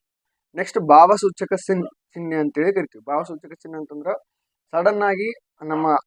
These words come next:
ನಮ್ಗೇನೇ ಆಗ್ಲಿ ಆಶ್ಚರ್ಯ ಆಗಿರ್ಬೋದು, ಹರುಷ ಆಗಿರ್ಬೋದು, ದುಃಖ ಆಗಿರ್ಬೋದು, ಕೆಲವೊಂದು ಸನ್ನಿವೇಶಗಳಿಂದ ನಮ್ಗ, ಆ, ಪ್ರೇರೇಪಣೆ ಆಗಿರ್ಬೋದು,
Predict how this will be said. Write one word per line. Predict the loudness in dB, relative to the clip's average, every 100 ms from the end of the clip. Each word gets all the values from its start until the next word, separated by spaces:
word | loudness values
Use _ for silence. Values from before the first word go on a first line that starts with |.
| -6
ನಮ್ಗೇನೇ | -8 -4 -2 0
ಆಗ್ಲಿ | 0 0 -2 0
ಆಶ್ಚರ್ಯ | -2 0 4 6
ಆಗಿರ್ಬೋದು, | 6 2 -4 -4 -4
ಹರುಷ | -2 -2 2
ಆಗಿರ್ಬೋದು, | 2 2 -4 -8 -20
ದುಃಖ | -20 -20 -10
ಆಗಿರ್ಬೋದು, | -6 -6 -8 -10 -20
ಕೆಲವೊಂದು | -12 -8 -6 -6 -8 -10 _ _ _ _ -10
ಸನ್ನಿವೇಶಗಳಿಂದ | -4 2 2 2 0 0 4
ನಮ್ಗ, | 6 6 4 -6
ಆ, | -4 -4 -4 -4 -2
ಪ್ರೇರೇಪಣೆ | 0 2 2 2 0
ಆಗಿರ್ಬೋದು, | 0 -2 -6 -10